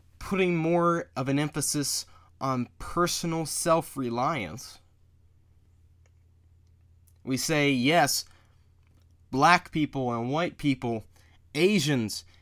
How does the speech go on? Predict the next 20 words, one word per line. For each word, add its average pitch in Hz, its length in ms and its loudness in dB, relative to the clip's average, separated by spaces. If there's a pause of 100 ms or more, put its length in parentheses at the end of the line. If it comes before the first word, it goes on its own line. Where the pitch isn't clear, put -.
and 139 160 -2
Hispanics, 165 760 -2 (160)
they 143 260 0
all 185 320 6
have 165 180 2
the 147 80 0
same 175 400 2
rights. 143 440 4
They 143 160 0
all 202 200 6
have 185 120 4
the 143 80 -2
second, 180 520 0
the 143 120 -4
same 202 340 2
Second 180 380 0
Amendment 151 500 0
that 123 100 -2
we 143 260 -4
do." 98 340 -8